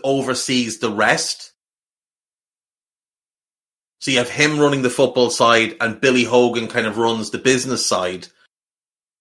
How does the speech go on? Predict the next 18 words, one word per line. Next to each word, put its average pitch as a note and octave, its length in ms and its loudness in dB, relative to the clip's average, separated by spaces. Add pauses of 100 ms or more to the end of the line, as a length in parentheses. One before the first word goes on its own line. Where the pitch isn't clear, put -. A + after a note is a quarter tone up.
(360)
I, - 160 -4
I C#3+ 100 -4
think B3 280 -4
that - 260 -2 (280)
that's C3 420 -2
definitely B2 380 0
something G2+ 360 -6
that G2 140 -6
we G2 100 -8
could - 160 -10
be G2+ 120 -8
looking G#2+ 460 -2
to, G2 340 -4
uh, F2+ 320 2 (160)
to A2+ 120 -2
explore G#2 580 2
as F2+ 140 -4
well. A2 420 2